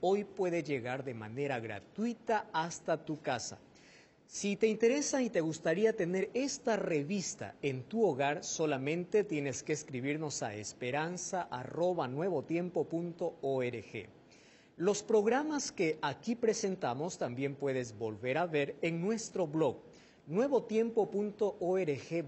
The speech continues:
barra Biblia Fácil. Cada programa, cada temporada, cada novedad están allí, en esa página ya mencionada. También puedes seguirnos en las redes sociales, estamos en Facebook,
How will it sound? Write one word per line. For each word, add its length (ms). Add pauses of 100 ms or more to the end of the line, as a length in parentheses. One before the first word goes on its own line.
barra 440
Biblia 540
Fácil. 460 (480)
Cada 340
programa, 540
cada 360
temporada, 720
cada 300
novedad 460 (320)
están 480
allí, 400 (400)
en 180
esa 320
página 500 (120)
ya 160
mencionada. 640 (340)
También 360
puedes 280
seguirnos 480
en 120
las 100
redes 240
sociales, 560
estamos 420
en 140
Facebook, 500